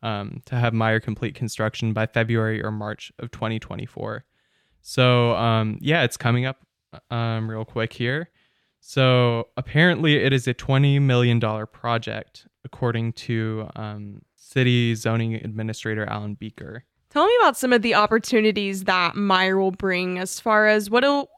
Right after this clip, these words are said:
Speaker 2: it will bring to the community of Hillsdale, and also, uh, jobs that it will create.
Speaker 1: Yeah, so, um, the new Meijer is going to bring,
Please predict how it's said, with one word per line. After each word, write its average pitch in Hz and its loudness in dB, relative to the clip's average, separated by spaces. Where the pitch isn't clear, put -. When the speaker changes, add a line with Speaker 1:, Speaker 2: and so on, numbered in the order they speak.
Speaker 2:
it 240 6
will 240 4
bring 226 2
to - -6
the 240 0
community 233 2
of 220 0
Hillsdale, 226 4
and 196 2
also, 196 0
uh, 190 0
jobs 214 0
that 208 0
it - -2
will 190 -2
create. 190 -2
Speaker 1:
Yeah, 160 2
so, 127 4
um, 113 0
the 117 4
new 123 6
Meijer 120 4
is 113 -2
going 117 2
to 110 -2
bring, 110 -2